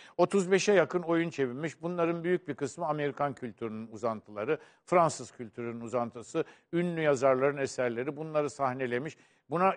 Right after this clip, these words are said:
izin vermiyorsunuz." İşte bilmem ne herif diyor ki, "O zaman ben," diyor, "Mister Poyrazoğlu Türk olduğu için engellediğinizi söyleyeceğim. Siz çünkü ondan bir yıl önceki müracaat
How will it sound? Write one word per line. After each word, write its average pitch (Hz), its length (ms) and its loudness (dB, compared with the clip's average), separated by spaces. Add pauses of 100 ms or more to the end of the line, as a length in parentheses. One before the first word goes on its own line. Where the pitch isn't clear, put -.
izin 160 400 0
vermiyorsunuz." 117 840 4 (300)
İşte 170 320 0
bilmem 175 340 0
ne 156 60 -2
herif 147 180 -2
diyor 151 140 -2
ki, - 80 -10
"O 208 140 6
zaman 160 360 4
ben," 160 240 6
diyor, 160 240 6 (320)
"Mister 160 360 -4
Poyrazoğlu 165 760 4
Türk 247 340 4
olduğu 131 360 4
için 123 300 -4
engellediğinizi 120 920 -2
söyleyeceğim. 127 560 0 (240)
Siz - 260 2
çünkü 170 300 -2
ondan 165 600 4
bir 202 80 2
yıl 202 160 10
önceki 143 400 0
müracaat 139 640 4